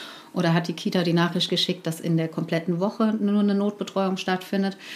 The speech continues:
Muss ich dann nachweisen, dass ich tatsächlich im Grunde darauf angewiesen bin? Oder, ähm, läuft's so, indem ich sage, okay, ich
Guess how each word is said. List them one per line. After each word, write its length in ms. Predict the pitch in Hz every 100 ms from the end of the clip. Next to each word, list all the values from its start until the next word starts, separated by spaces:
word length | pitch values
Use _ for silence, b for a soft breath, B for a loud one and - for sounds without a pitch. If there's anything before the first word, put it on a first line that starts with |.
| B B
Muss 200 | 190 175 175
ich 100 | 165
dann 180 | 156
nachweisen, 560 | 170 190 - 196 190 190
dass 160 | 160 156
ich 100 | -
tatsächlich 680 | 151 151 156 - 165 -
im 240 | - 170 160
Grunde 340 | - 160 160
darauf 400 | 160 165 - 170
angewiesen 540 | - 233 208 208 208 196
bin? 240 | 214 214
Oder, 460 | - 160 160 160 - -
ähm, 640 | 175 170 - 170 175 165 165
läuft's 420 | 175 165 165 -
so, 200 | 185 185
indem 320 | 180 165 160
ich 80 | 160
sage, 240 | 165 156 165
okay, 180 | -
ich 180 | 165 165